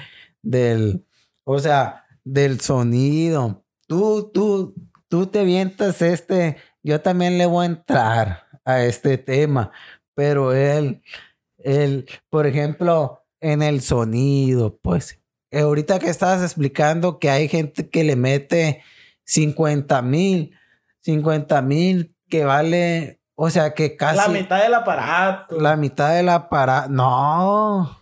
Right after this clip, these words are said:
Speaker 1: ¿Cuánto cuesta un aparato? El aparato viene costando, por ejemplo, en los
Speaker 2: Cien
Speaker 1: Razer,
Speaker 2: para arriba.
Speaker 1: cuesta casi quinientos bolas el Maverick.
Speaker 2: No, no me acuerdo. Voy a
Speaker 1: Según
Speaker 2: checar aquí.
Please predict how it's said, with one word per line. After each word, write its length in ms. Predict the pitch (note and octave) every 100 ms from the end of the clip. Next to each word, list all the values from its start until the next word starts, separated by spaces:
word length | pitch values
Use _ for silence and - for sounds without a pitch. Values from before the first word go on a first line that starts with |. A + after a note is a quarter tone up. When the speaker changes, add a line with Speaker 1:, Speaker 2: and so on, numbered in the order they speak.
| -
Speaker 1:
¿Cuánto 340 | F3 F#3+ A3+
cuesta 240 | A3+ A3 G#3+
un 80 | A3
aparato? 640 | G#3 G#3+ F#3+ F3 D3 B2 - _ _ _
El 160 | D#3+ F3
aparato 480 | C#3+ D3 D3+ D#3 F#3
viene 260 | F#3+ G#3
costando, 840 | G3 D3+ - D3+ E3+ F#3 G3 F3+ - _ _
por 160 | F3+ E3+
ejemplo, 360 | F3 F3+ G3 - -
en 180 | F3 F3+
los 140 | D3+ B2+
Speaker 2:
Cien 100 | C3
Speaker 1:
Razer, 440 | F3 A3+ F#3 F#3+
Speaker 2:
para 100 | E3
arriba. 600 | E3 E3+ G#3 A#3 A#3+ - _ _ _ _
Speaker 1:
cuesta 440 | D#3+ D#3 G3+ F#3+
casi 320 | E3+ D#3 G3+
quinientos 840 | F#3 - B2 B2 D3+ E3+ - E3 B2+
bolas 800 | A#2+ C3+ F3+ F3+ E3+ D#3+ C#3 A2+
el 140 | C3 A#2
Maverick. 400 | B2 D#3 F3 D#3
Speaker 2:
No, 200 | E3 D#3
no 100 | D#3
me 120 | F#3+
acuerdo. 760 | F#3+ C#3 C3 D3+ D#3 D#3 C#3 C3
Voy 160 | F3+
a 20 | F#3
Speaker 1:
Según 200 | C#3+ E3
Speaker 2:
checar 220 | E3+ D3+
aquí. 380 | - C#3+ A#2